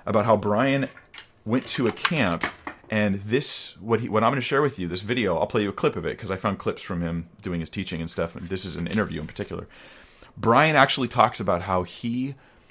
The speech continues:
uh, uh, in my terms, he tricks a bunch of young kids at a camp, kids at a camp, into rejecting the Bible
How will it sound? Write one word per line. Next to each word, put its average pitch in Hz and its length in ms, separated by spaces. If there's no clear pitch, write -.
uh, 92 360
uh, 107 120
in 101 120
my 113 160
terms, 175 420
he 98 420
tricks - 640
a 110 80
bunch 107 320
of 92 100
young 98 320
kids 87 520
at 90 100
a 90 60
camp, 82 420
kids 131 240
at - 80
a - 40
camp, - 340
into 107 200
rejecting 95 580
the 98 60
Bible 85 440